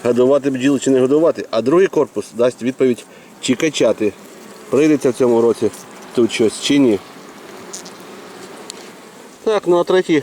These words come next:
корпус показує, що якщо я буду себе правильно вести, то може ще що і вкачаю із справжнього лісового літнього різнотрав'я. А такі справи.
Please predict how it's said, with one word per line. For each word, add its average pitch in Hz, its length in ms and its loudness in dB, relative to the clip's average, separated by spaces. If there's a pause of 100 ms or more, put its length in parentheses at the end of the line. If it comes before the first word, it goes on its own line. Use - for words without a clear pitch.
корпус 196 400 -2 (540)
показує, 156 640 2 (920)
що 180 120 0
якщо 160 260 2
я 156 100 4
буду 147 240 0
себе 143 180 0
правильно 131 420 2
вести, 165 400 2 (1300)
то 139 120 -4
може 147 340 0
ще 151 240 2
що 143 220 0
і 135 100 0
вкачаю 123 640 0 (240)
із 120 120 -8
справжнього 120 580 0
лісового 107 560 0 (500)
літнього 110 480 0
різнотрав'я. 104 760 0 (1300)
А 143 120 -2
такі 156 260 -2
справи. 151 420 0